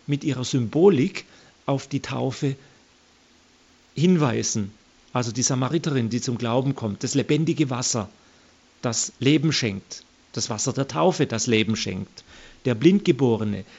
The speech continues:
der, der Gläubige, der vom Blinden zum Sehenden wird und schließlich Lazarus, der tot ist und zum Leben kommt. Der, der Mensch, der nicht getauft ist, ist tot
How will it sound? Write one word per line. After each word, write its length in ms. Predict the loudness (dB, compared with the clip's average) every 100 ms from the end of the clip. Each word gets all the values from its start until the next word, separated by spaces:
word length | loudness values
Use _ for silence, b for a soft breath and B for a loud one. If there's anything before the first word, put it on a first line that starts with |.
| B
der, 140 | -2 -2 -8 -6
der 120 | -4
Gläubige, 520 | -2 0 0 0 -2
der 140 | -4 -2
vom 180 | -4
Blinden 340 | -2 -4 -2 -4
zum 180 | -2 0
Sehenden 520 | 4 4 4 2 0
wird 100 | -6 -10 B B
und 100 | -4
schließlich 640 | -2 -2 0 -2 -2 -4 B B B
Lazarus, 760 | -4 -2 -2 -2 -2 -2 -4 -8 -12 b b
der 200 | -4 -2 0
tot 340 | 2 2 2
ist 320 | 0 -2 -4
und 180 | -4 0
zum 140 | 0
Leben 320 | 2 4 4 2
kommt. 440 | -2 -4 -6 -14 B B B -2
Der, 120 | -2 -4 -12 -10 -4
der 200 | -2 -2 -4
Mensch, 460 | -2 0 0 -2 -4
der 320 | -4 -4 -6 B
nicht 280 | -4 -4 -4
getauft 520 | -6 -6 -4 -4 -4
ist, 160 | -6 -4
ist 200 | -4 -4
tot 480 | -4 -2 -2 -4